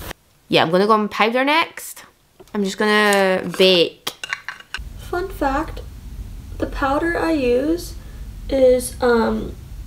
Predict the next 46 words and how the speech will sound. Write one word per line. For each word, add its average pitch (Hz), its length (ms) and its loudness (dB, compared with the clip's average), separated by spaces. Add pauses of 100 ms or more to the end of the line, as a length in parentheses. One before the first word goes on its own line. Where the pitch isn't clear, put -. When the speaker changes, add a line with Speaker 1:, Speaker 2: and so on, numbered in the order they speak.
Speaker 2:
arrowroot 247 600 4
flower. 349 640 2 (640)
And 254 420 4
I 254 160 0
got 277 260 2
that 294 240 2
when 247 160 4
I 240 200 4
was 240 280 6
really 233 360 6
on 240 140 2
a 226 60 4
budget 220 440 2
when 240 140 2
I 226 100 2
was 226 240 0
younger, 240 300 0
starting 262 360 -2
to 285 40 -10
do 269 120 -6
makeup. 269 400 -2
I 254 100 0
think 240 280 -4
it - 80 0
was, 226 160 4
like, 233 140 -2
my 226 100 2
junior 220 340 -2
year 233 160 2
of 220 80 -6
high 220 120 0
school 226 280 0
or 226 80 0
sophomore 233 380 -6
year 254 180 -2
of 254 40 -6
high 262 100 -4
school 269 200 -6
when 269 100 -4
I 262 80 -2
bought 277 240 -2
it. 285 200 -4 (580)
Probably 214 280 4
junior. - 420 -4 (480)
And 240 140 2
then 254 280 2